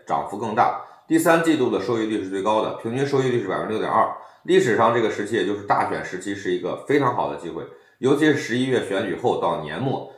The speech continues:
美股走势都有比较好的表现。如果你还没有开通美股账户，又不想错过这一次美股牛市接下来三年的机会呢，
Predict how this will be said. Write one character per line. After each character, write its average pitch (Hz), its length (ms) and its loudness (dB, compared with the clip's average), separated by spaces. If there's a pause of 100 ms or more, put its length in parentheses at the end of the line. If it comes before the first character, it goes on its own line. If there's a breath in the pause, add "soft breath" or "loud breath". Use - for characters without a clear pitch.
(100)
美 110 240 0
股 139 120 2
走 85 200 -2
势 92 260 -2
都 123 140 4
有 - 140 4
比 92 140 -6
较 98 140 0
好 - 180 -4
的 - 80 -6
表 69 240 -8
现。 80 160 -10 (440 soft breath)
如 139 140 0
果 165 120 4
你 127 100 0
还 110 180 2
没 143 120 0
有 110 240 2
开 110 160 -2
通 110 180 -4
美 104 140 -2
股 90 100 -2
账 92 240 0
户， 92 140 -2
又 92 80 2
不 139 160 -2
想 104 260 0
错 104 200 -2
过 95 140 0
这 101 120 -2
一 98 80 2
次 95 140 -6
美 90 160 -4
股 87 120 -6
牛 76 180 -8
市 87 120 -8
接 98 160 -6
下 90 140 -2
来 80 120 -4
三 95 220 -6
年 90 100 -6
的 87 100 -6
机 110 140 -6
会 113 160 -2
呢， 76 180 -8